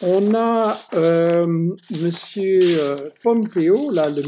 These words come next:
ministre de la Guerre aux États-Unis, qui a lancé, euh, cette histoire, et on, la toute première source est, en fait, Radio Free Asia.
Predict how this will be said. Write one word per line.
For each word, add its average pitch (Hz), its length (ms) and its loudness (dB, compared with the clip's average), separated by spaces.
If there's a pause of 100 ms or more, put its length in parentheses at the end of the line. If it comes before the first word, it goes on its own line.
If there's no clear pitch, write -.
ministre 151 400 -8
de 156 80 -6
la 151 160 -4
Guerre 175 260 -2
aux 170 80 -4
États-Unis, 156 680 -6 (260)
qui 165 100 -8
a 151 80 -8
lancé, 165 640 -2
euh, 139 100 -10 (640)
cette - 300 -14
histoire, 269 560 -8 (640)
et 254 480 -4
on, 185 920 -4 (100)
la 165 200 -6
toute - 380 0
première 202 500 -4
source - 800 -16 (200)
est, 233 360 -4 (1300)
en 175 160 -6
fait, 220 500 -8 (420)
Radio 220 760 0
Free - 560 -6
Asia. 170 380 -4